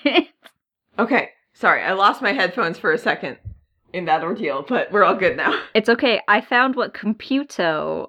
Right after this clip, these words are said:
Speaker 1: stands for.
Speaker 2: Oh, great! Is it dumb?
Speaker 1: Cyber cerebral over-,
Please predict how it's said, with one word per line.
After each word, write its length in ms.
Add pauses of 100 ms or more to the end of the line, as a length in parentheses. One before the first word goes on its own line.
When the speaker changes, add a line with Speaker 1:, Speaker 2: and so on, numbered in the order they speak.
Speaker 1:
stands 600
for. 540 (340)
Speaker 2:
Oh, 420
great! 560
Is 160
it 140
dumb? 300 (600)
Speaker 1:
Cyber 640
cerebral 1040
over-, 500